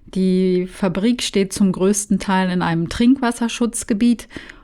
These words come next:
und verbraucht zum einen unglaubliche Mengen Wasser in einer sehr trockenen Region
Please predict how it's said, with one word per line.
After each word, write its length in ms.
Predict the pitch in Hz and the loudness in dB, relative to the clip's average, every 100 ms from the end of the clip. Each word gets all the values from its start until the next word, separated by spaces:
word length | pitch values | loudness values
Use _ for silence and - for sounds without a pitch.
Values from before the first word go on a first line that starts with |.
| _ | _
und 320 | - 190 185 | -2 0 0
verbraucht 680 | - 185 - 185 185 190 - | 0 -2 0 2 2 -2 -2
zum 160 | 202 185 | 0 2
einen 360 | 185 190 202 | 0 2 2
unglaubliche 800 | - 262 294 254 202 202 202 - | 2 4 6 6 2 0 0 2
Mengen 420 | 185 185 180 165 | 2 4 2 2
Wasser 520 | 175 196 - 294 311 247 | 0 0 2 2 2 2
in 80 | |
einer 280 | 196 185 180 | 2 2 0
sehr 420 | 165 180 214 247 | 0 0 2 2
trockenen 440 | 247 - 226 233 208 | -2 -6 0 2 2
Region 560 | 175 165 180 247 339 | 0 0 2 2 0